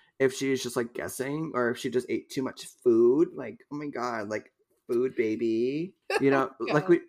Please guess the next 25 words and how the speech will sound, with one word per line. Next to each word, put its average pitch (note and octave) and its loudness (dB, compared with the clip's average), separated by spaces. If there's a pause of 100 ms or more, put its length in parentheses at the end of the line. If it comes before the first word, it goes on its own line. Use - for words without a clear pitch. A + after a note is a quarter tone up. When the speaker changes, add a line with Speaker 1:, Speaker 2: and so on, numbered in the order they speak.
(120)
Speaker 1:
just - -2
don't - 6
know D3+ 4
what's D3 2
going C3+ 0
on. A#2 0
So, A#2+ 4 (260)
Megan, B2+ 2
read B2 4
the - 0
caption B2 -2
for A#2 2
us A2 -6 (480)
and A#2 0 (680)
we'll A#2+ 6
kinda A#2+ -2
dissect - -4
it D2+ -10
a G#2 -8
little F#2+ -8
bit. D#2+ -14 (1160)
Speaker 2:
Okay, F3 -6 (220)
lots F#3 -6
of G3 -6
emojis. D#3 -10